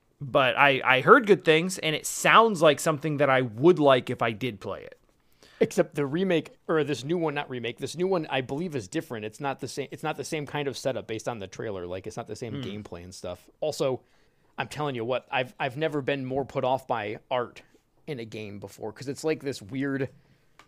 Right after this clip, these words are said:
Speaker 1: Let me see this, 'cause I don't
Speaker 2: Um,
Speaker 1: actually know.
Speaker 2: It's just strange. I can't, I don't know. Maybe I'm just way, maybe I'm wrong. Or maybe it's because when I see a trailer for a game on the Switch, I don't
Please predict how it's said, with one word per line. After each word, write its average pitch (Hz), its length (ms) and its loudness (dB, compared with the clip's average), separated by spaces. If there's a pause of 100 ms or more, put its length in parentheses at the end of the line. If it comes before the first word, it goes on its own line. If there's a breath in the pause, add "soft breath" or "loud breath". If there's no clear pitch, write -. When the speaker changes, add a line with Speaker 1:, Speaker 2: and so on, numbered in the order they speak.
(640)
Speaker 1:
Let 180 100 -6
me 240 80 -4
see 113 200 -4
this, 101 260 -6
'cause 120 160 -6
I 151 80 4
don't 170 120 4
Speaker 2:
Um, 127 40 0
Speaker 1:
actually 135 400 0
know. 113 480 -6 (640)
Speaker 2:
It's - 140 -6
just - 220 -4
strange. 127 440 -6
I 120 80 -8
can't, 185 380 -4
I 165 100 -4
don't 196 140 -4
know. 110 220 -6 (180)
Maybe 247 220 4
I'm 175 160 2
just 143 140 -2
way, 127 260 0 (100)
maybe 220 180 0
I'm 156 180 0
wrong. 98 280 -6
Or 160 200 2 (200 soft breath)
maybe 196 240 4
it's - 80 -6
because 160 460 0 (340 soft breath)
when 147 160 0
I 139 300 0 (440)
see - 240 -6
a 233 60 -4
trailer 156 580 -2 (180)
for 147 200 -4
a 123 40 -4
game 127 320 -6
on 113 260 -6
the 107 100 -14
Switch, - 520 -4 (100)
I 147 100 -2
don't 143 180 -6